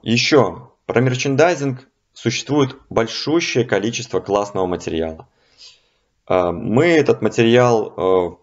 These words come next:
переварили для вас и подготовили дополнительные материалы максимально кратко, чтобы сэкономить ваше время, но при этом,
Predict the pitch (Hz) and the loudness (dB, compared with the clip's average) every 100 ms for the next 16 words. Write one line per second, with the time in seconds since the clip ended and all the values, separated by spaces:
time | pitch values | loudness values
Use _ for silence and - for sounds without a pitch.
0 | _ - 110 110 131 160 135 120 117 113 | _ -2 2 4 4 0 0 2 2 2
1 | 113 - - 110 101 - - 101 110 - | -2 -10 -4 -2 -2 -6 -8 0 0 2
2 | 143 120 104 - - - 117 120 113 101 | 2 2 0 -4 -10 -4 0 2 0 -2
3 | 98 98 120 131 151 143 127 127 _ _ | -6 -4 -2 0 2 2 -2 -6 _ _
4 | _ 117 - 131 117 98 95 123 147 160 | _ -10 -2 2 2 0 -4 0 2 0
5 | 131 123 110 - - 110 104 92 92 90 | -4 -4 -4 -6 -2 0 0 0 -2 -2
6 | 101 123 147 135 120 _ _ _ - 151 | -2 -2 -2 -2 -4 _ _ _ 0 0
7 | 113 120 127 117 104 | 4 4 4 -2 -4